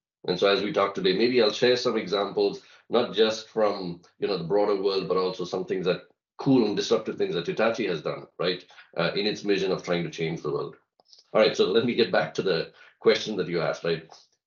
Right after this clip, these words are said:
Disruption, interesting, dangerous. So it's interesting because disruption is, you know, of course, we see it as a buzzword. Everyone wants to be a disruptor. That's the dream. Move, I, I think you know the phrase, "Move fast, break things, change the world," right?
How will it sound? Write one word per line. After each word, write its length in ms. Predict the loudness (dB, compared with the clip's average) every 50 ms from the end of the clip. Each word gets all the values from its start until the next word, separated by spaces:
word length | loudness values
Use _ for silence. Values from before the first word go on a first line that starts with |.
| -12 -8
Disruption, 600 | -6 -2 0 2 0 0 0 -2 -4 -4 -6 -8 _
interesting, 800 | -6 -4 -2 0 0 0 0 0 0 0 0 0 0 -2 -4 -10 -12 -8
dangerous. 540 | -4 -2 0 0 0 0 0 -2 -2 -4 -8 -18 -20 _ _ _ _
So 320 | 2 4 4 4 4 0 -6
it's 140 | -6 -2 -2
interesting 420 | 0 2 2 0 2 4 2 2 2
because 260 | 2 -2 -2 -2 -4
disruption 480 | -8 -6 -4 -4 -4 -4 -4 -4 -4
is, 300 | -4 -4 -6 -8 -14 -18 _ -8
you 80 | -6 -4
know, 120 | -4 -4
of 140 | -6 -8 -8 -4
course, 240 | -2 -2 -2 -2
we 100 | -4 -8 -8
see 160 | -6 -4 -2
it 80 | -2 -2
as 140 | -2 -2
a 40 | -4
buzzword. 460 | -6 -6 -6 -6 -6 -6 -6 -2 0
Everyone 340 | 0 2 2 2 2 2 2
wants 180 | 0 -2 -2 -4
to 60 | -8
be 140 | -4 -2 -2
a 60 | -2
disruptor. 460 | -2 -4 -8 -10 -14 -14 -12 -12 -14 -14 _ _ _ _ _ _ _ _ _ _ _ _ _ _ _ -16 _ -8
That's 240 | -8 -6 -6 -6
the 80 | -8 -4
dream. 320 | 2 2 2 2 2 -2 -8 -12 _ _ _ _ _ _
Move, 320 | 0 2 2 2 2 -2 -6 _ 0
I, 200 | 2 2 2 2
I 60 | 0
think 160 | 0 -2 -2
you 160 | -2 -4 -2
know 160 | 0 0 0 -2
the 140 | -2 -4
phrase, 400 | 0 0 2 2 2 0 -2 -4
"Move 280 | -6 -4 -2 -2 -2 -4
fast, 760 | -10 -18 -8 _ 2 4 4 4 2 0 -2 -8 -12 -6 -2
break 260 | 0 0 0 0 -2
things, 540 | -4 -4 -4 -2 -4 -6 -8 -10 -12 -16 -10
change 320 | -4 -2 -2 -2 -2 -4 -4
the 140 | -4 -4
world," 220 | -2 -4 -4 -4 -4
right? 200 | -4 -4 -4 -4